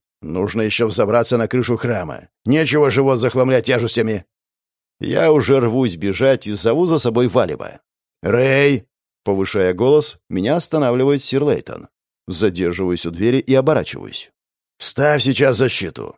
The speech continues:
Если что-то пойдёт не так, сразу ставь вторую защиту, а потом беги. Валя прикроет.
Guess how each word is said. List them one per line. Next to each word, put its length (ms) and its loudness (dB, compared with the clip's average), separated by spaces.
Если 360 -4
что-то 280 0
пойдёт 360 0
не 100 0
так, 260 0
сразу 400 0
ставь 260 0
вторую 300 0
защиту, 540 -10
а 160 0
потом 340 0
беги. 380 -8
Валя 380 0
прикроет. 540 -4